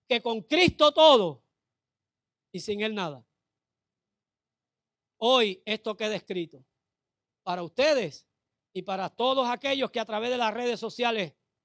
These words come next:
nos van a oír. Queda escrito o a tu favor o a tu contra.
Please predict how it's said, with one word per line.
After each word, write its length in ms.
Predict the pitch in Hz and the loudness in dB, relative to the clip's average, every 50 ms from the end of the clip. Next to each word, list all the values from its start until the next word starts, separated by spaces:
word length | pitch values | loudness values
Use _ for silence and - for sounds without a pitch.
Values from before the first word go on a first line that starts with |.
| _ _ - | _ _ -12
nos 160 | 196 185 175 | -10 -8 -4
van 200 | 180 208 214 214 | -2 -2 -2 -2
a 80 | 208 | -2
oír. 280 | 202 185 165 151 131 120 _ _ _ _ _ _ _ _ _ _ _ _ _ _ _ - | -2 -2 -4 -6 -8 -14 _ _ _ _ _ _ _ _ _ _ _ _ _ _ _ -6
Queda 200 | 220 233 254 262 | -4 -2 -2 -2
escrito 560 | - - - 285 302 277 - 185 147 - _ _ _ _ _ _ _ _ _ _ _ _ _ | -4 -4 -4 -2 -2 -4 -4 -8 -16 -18 _ _ _ _ _ _ _ _ _ _ _ _ _
o 160 | - 180 190 | -12 -10 -8
a 60 | 196 190 | -8 -8
tu 120 | - 196 | -10 -12
favor 480 | 156 190 190 190 220 277 339 359 359 - _ _ _ _ _ _ _ _ _ _ _ _ _ _ _ _ _ _ _ _ - | -10 -8 -6 0 4 6 6 6 4 2 _ _ _ _ _ _ _ _ _ _ _ _ _ _ _ _ _ _ _ _ -14
o 100 | 190 190 | -10 -8
a 100 | 202 196 | -8 -8
tu 140 | - 202 185 | -8 -10 -8
contra. 480 | - 208 208 190 - - - - - | -6 -8 -8 -8 -10 -14 -18 -20 -20